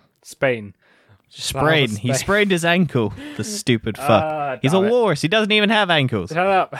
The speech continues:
Speaker 1: <laughs>
Speaker 2: What a muppet.
Speaker 1: Yeah, the, the owner just kind of, sort of came along to go to his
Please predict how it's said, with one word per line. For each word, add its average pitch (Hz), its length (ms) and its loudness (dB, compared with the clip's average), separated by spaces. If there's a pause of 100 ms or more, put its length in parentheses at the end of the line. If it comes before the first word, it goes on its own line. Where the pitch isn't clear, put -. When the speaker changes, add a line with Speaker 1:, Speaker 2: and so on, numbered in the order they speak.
(140)
Speaker 1:
<laughs> 254 500 -4 (420)
Speaker 2:
What 160 340 2
a 190 160 2
muppet. 117 420 -4
Speaker 1:
Yeah, 170 160 0
the, 165 140 -4
the 180 160 -2
owner 226 240 0
just 202 220 -4
kind 190 120 -2
of, 170 80 -4
sort 180 160 -4
of - 60 -14
came 180 240 0
along 160 420 0 (160)
to 143 80 -14
go 151 160 0
to 143 160 -6
his 135 380 -6